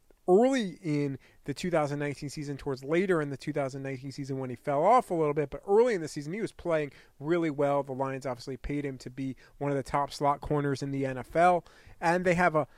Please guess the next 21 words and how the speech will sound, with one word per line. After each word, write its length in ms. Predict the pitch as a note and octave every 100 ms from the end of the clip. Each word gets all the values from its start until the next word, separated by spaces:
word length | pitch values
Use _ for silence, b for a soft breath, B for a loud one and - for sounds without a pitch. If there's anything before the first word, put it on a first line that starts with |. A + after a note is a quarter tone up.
| b
plethora 480 | - A3 A#3 A3+ F3+
of 160 | D#3 C3+
safeties 680 | - F3+ F3+ - F3 D3+ -
too, 280 | - D#3
so 180 | D3+ E3
their 140 | D3+ C#3+
secondary 460 | D4+ D4+ G#3 F3
has 100 | D3+
a 40 | C#3+
chance 260 | F#3+ F3
to 80 | -
be 240 | B2+ F#3
pretty 380 | D#3+ - F3 D#3+
good, 480 | C3+ E3 D#3+ C#3 A#2+ b b
but 140 | E3
a 40 | D#3
lot 300 | F3 B3+ A#3+
of 120 | F3+
that 180 | F3+ D#3
hinges 460 | E3+ F#3+ E3 D3+ -
on 340 | D#3 D#3 D#3